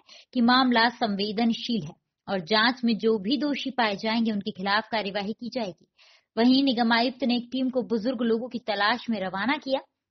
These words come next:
जिसमें से कुछ बुजुर्ग शहर की सीमा से सटे ग्रामीण इलाकों में मिल गए हैं।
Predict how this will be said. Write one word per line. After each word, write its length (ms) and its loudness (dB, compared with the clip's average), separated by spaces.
जिसमें 260 -2
से 120 -4
कुछ 280 -4
बुजुर्ग 440 4
शहर 380 -2
की 140 -6
सीमा 400 -2
से 160 -10
सटे 320 -4
ग्रामीण 460 -6
इलाकों 380 -4
में 120 2
मिल 140 2
गए 120 -2
हैं। 160 -8